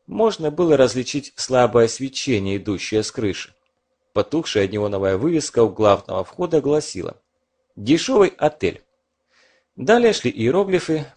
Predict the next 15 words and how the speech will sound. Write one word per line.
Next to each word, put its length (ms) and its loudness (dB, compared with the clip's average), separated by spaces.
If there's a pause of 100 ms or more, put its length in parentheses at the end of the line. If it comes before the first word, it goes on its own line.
(120)
понятные, 640 2
естественно, 640 -4
одним 320 -2
японцам. 600 -8 (800)
Если 260 -2
гостиница 600 -2
и 300 -4
имела 260 0
другое 420 2
название, 600 -2 (320)
то 120 -4
Кейс 360 -4
его 200 2
не 140 -2
знал, 400 -4